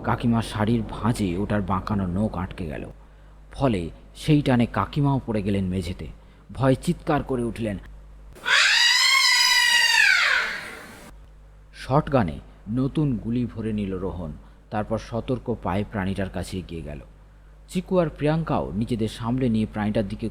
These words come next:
কৌতূহলে নজরে দেখতে লাগলো, আর কাকিমা লোমশ শরীরটাকে আঁকড়ে ধরে বিলাপ শুরু করলেন। সেই সঙ্গে বুক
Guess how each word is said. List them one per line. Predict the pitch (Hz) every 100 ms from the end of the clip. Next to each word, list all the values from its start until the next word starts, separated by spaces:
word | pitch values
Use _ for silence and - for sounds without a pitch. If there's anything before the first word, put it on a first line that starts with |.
| -
কৌতূহলে | 117 113 113 113 98
নজরে | 95 95 98 92
দেখতে | 90 - 95
লাগলো, | 78 - 67 - - - - -
আর | 107 -
কাকিমা | 113 120 - 156 101 80 - - -
লোমশ | 101 117 123 117
শরীরটাকে | - - 110 117 110 104 110
আঁকড়ে | 101 - 104
ধরে | 90 98 90 -
বিলাপ | 107 104
শুরু | - - 95 95
করলেন। | 85 73 69 65 - - - - -
সেই | - 143 156
সঙ্গে | - 135 104 67 58 - - - - 113
বুক | 151